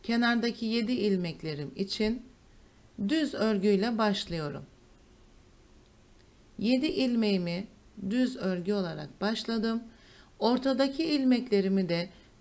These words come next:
düz örgü olarak ilerleyeceğim için bu sıramı komple düz örgüyle tamamlayarak bitiriyorum. Ve kenar ilmeğimi de boş alarak kenar çalışmamı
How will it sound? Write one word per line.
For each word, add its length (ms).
düz 280
örgü 320
olarak 500
ilerleyeceğim 920
için 440
bu 100
sıramı 600
komple 480
düz 200
örgüyle 720
tamamlayarak 840
bitiriyorum. 640
Ve 140
kenar 380
ilmeğimi 640
de 180
boş 240
alarak 460
kenar 360
çalışmamı 800